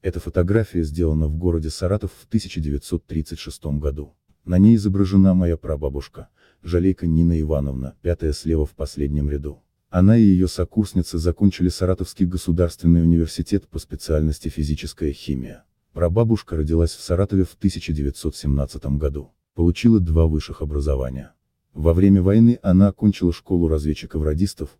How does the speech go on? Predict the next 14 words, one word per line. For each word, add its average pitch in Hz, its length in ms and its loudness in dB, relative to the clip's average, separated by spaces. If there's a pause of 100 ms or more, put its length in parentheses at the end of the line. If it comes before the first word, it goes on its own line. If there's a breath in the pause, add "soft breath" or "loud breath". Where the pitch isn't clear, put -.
прыгала 85 380 0
с - 60 -10
парашютом. 76 680 -10 (280)
Она 101 300 4
имеет 104 340 6
награды. 80 540 -4 (320)
После 92 280 0
войны 92 320 6
прабабушка 104 640 0
стала 87 340 0
основателем 85 580 0
Закавказской 82 640 -6
патентной 78 560 -4
библиотеки. 71 720 -6